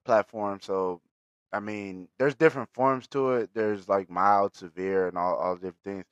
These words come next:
Mine, I guess, is considered mild 'cause it's more physical than anything. Like, I got all my marbles, y'all. I got all my mentals. You know what I mean? Any screws that's loose, that's hereditary.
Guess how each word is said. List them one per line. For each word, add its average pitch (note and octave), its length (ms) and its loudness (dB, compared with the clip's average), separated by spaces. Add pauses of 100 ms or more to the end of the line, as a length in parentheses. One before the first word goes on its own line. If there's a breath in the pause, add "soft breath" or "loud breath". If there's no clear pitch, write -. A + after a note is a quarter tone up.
(720)
Mine, A#2 380 4
I G#2 80 2
guess, A#2 260 0
is A2 140 -14
considered G#2 440 -6
mild G#2 380 6
'cause G2+ 100 -18
it's F#2 80 -16
more A2 200 0
physical G#2 420 -6
than F#2+ 160 -8
anything. G2+ 460 -10
Like, F2 160 -6
I G2 100 2
got G#2+ 200 6
all G2+ 140 6
my G2 140 -2
marbles, F#2+ 480 -2
y'all. F#2+ 200 2
I F2+ 40 -4
got G2+ 160 2
all G2 120 2
my F#2+ 140 -8
mentals. F#2 460 -16 (280)
You F#2+ 100 -16
know F#2+ 40 -8
what F#2 60 -8
I - 20 -14
mean? F#2 260 -14 (480)
Any B2+ 220 -6
screws C3 440 -8
that's A#2+ 220 -2
loose, B2+ 420 -8
that's G#2+ 220 -2
hereditary. A2+ 720 -2